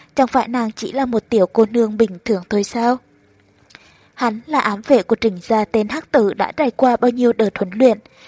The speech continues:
thề sống chết bảo vệ người của Trình gia. Nay tiểu thư đã có lệnh, hắn phải tuân thủ, hắn lạnh lùng nở nụ cười. Gặp Diêm Phương đi rồi hỏi. Ao Dương Vũ kêu nhỏ một tiếng. Ai là người gặp Diêm Phương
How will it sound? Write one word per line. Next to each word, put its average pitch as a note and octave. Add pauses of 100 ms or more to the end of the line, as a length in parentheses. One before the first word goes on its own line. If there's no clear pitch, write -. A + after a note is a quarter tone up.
(200)
thề C4+
sống A3
chết D#4
bảo -
vệ A3+
người G#3+
của -
Trình G3+ (100)
gia. A3 (460)
Nay C#4+
tiểu A#3+
thư A#3
đã G3+
có A3
lệnh, B3+ (220)
hắn G#3
phải B3
tuân G#3
thủ, G#3+ (280)
hắn A#3+
lạnh D4+
lùng A3+
nở G3+
nụ B3+
cười. A3 (840)
Gặp A#3+ (120)
Diêm A#3+
Phương A3
đi A3+
rồi G#3
hỏi. C4 (840)
Ao D#4+
Dương D#4+
Vũ A3
kêu A3+
nhỏ A3
một A#3
tiếng. G#3+ (720)
Ai C4+
là A#3+
người G3+
gặp F#3+
Diêm A3
Phương G#3+